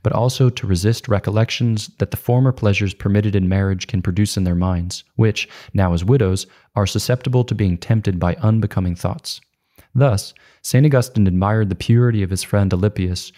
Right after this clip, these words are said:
who had wholly forgotten and despised the pleasures of the flesh, which nevertheless he had experienced in his youth. Indeed,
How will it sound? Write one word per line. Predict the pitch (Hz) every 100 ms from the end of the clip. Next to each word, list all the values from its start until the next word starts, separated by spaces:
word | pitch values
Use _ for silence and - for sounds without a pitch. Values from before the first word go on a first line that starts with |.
| - _
who | -
had | 92 87
wholly | 123 135
forgotten | 131 113 101 95 101 98
and | 92
despised | - - 104 104 101
the | 107
pleasures | - 101 98
of | 95
the | 92
flesh, | - 92 90 - - _ _
which | 110 -
nevertheless | 117 127 110 95 -
he | 98
had | 90
experienced | - 104 98 95 - 95
in |
his | 90 87
youth. | 87 85 - _ _ _ _ _ - -
Indeed, | - 117 131 127